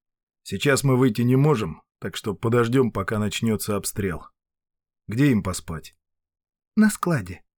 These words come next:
предложила Астрид и рассказала, что уже отослала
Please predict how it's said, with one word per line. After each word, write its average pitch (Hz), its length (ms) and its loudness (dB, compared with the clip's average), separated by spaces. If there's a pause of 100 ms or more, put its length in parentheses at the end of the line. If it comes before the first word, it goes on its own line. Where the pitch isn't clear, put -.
(160)
предложила 120 520 2
Астрид 143 560 -2 (320)
и 165 80 4
рассказала, 156 600 4
что 135 240 2
уже 135 260 4
отослала 127 720 2